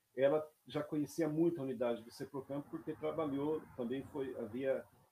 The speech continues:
estado à frente da fumec na, no início dos anos noventa. Ou seja, na verdade, Theo, nos foi dado a liberdade de poder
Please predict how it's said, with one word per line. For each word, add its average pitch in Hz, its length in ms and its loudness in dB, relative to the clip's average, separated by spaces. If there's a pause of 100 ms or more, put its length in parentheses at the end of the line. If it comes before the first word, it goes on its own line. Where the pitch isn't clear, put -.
(120)
estado 120 380 2
à - 60 -2
frente 117 320 -6
da 117 100 -2
fumec 123 760 -2
na, 123 840 -4 (420)
no 127 160 -4
início 160 420 0
dos 127 200 -10
anos 139 260 0
noventa. 123 560 0 (920)
Ou 147 100 -6
seja, 101 440 2 (500)
na 151 120 -2
verdade, 143 640 0
Theo, - 240 -2 (960)
nos 135 260 -2
foi 165 180 2
dado 143 560 4
a 139 60 -4
liberdade 143 800 2
de 120 80 -12
poder 143 580 -2